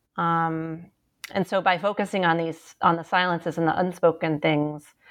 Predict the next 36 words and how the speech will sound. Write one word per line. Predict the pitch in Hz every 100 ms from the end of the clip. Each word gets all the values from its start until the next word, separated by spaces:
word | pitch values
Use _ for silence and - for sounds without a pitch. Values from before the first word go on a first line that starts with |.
| - _
I | 170
think | 175
it's | 170
a | 165
way | 160
of | 156
getting | 165 165 160
at | -
ideology. | 165 160 170 180 180 170 160 151 151 - - _ _
And | 180 165 160 160 165 175 _ _ _ _
that | 170 180 175 -
is | -
part | 170 160
of | 151
my | 156
goal | 160 247 185
in | 165
thinking | 170 160 165
about | 160 160 156 -
these | 160
music | 170 156 160 165
institutions | 156 - 151 165 147 - 156 147 151 - - _ _ _ -
in | 175
New | 170 160
York | 160 156 151 -
as | - 175 165
a, | 160 156 -
an | 165
imperial | 160 160 160 156
metropolis, | 151 165 160 - - 156
and | 156
New | 175
York | 165 156 151
as | - 151 -
a | 160
site | - 175 160 151